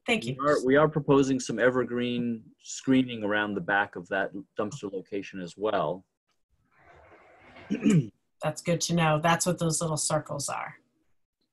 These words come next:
Speaker 1: They're plantings.
Speaker 2: Yes.
Speaker 1: Okay, thank you. So I'm gonna recognize Chris Bestrup,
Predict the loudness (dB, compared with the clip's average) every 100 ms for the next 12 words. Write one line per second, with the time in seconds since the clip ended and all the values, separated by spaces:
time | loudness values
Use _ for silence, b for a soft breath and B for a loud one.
0 | _ _ -2 -2 0 -2 -2 -6 -12 -10
1 | -12 -14 _ -4 -4 -4 _ _ -18 -18
2 | _ _ -10 -10 -10 -20 -20 B B B
3 | -2 2 2 4 2 2 0 0 0 -2
4 | -2 0 -2 0 0